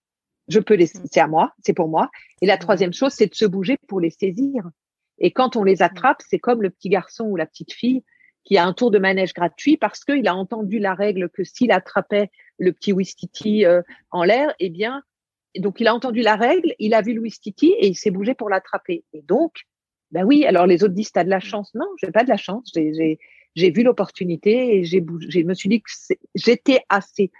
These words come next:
Speaker 1: je pouvais le faire et je l'ai attrapé.
Speaker 2: C'est ça.
Speaker 1: Ben voilà, c'est ça aussi.
Speaker 2: Mm.
Speaker 1: Confiance en soi, c'est aussi des petites choses comme ça. C'est se dire, je peux,
Speaker 2: Tout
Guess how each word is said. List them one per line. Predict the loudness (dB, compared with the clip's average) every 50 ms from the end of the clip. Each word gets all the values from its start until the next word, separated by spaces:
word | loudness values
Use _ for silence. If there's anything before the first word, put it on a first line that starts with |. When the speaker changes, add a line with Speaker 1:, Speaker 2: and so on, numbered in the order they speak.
| _ _ _ _ _ _ _ _ -20 -20 -18 _ -2
Speaker 1:
je | 0 0
pouvais | 2 2 0 0 2 2 2
le | 2 0
faire | -2 -4 -4 -4 -2 -4 -4 -8 _ _ _ _ _ _ _
et | 2 2 2
je | 2 2
l'ai | 2 2
attrapé. | 0 -2 -4 -10 -16 -16 -16 -16
Speaker 2:
C'est | -18 -18 -18 -18
ça. | -16 -16
Speaker 1:
Ben | -14 -14 -14 -16 -14
voilà, | -12 -10 -12 -12 -14 _ _
c'est | -2 -2
ça | 0 2 2 2 2
aussi. | 2 -2 -6 -6 -4 -4 -4
Speaker 2:
Mm. | -4 -8 -20 _ _ _ _ _ _ -12 -4 0
Speaker 1:
Confiance | 2 2 2 4 2 0 0 0
en | -2 -4
soi, | -2 0 0 0 0
c'est | 0 0 0
aussi | 0 0 0 0 0
des | 0
petites | -2 _ -4 -6 -6 -6 -2
choses | 0 0 0 0 -2
comme | -4 -6 -6 -4
ça. | -4 -6 -6 -6 -8 _ _
C'est | -8 -2 0
se | 0
dire, | 2 2 2 2
je | 2 2 2
peux, | 2 2 2 2 2
Speaker 2:
Tout | 0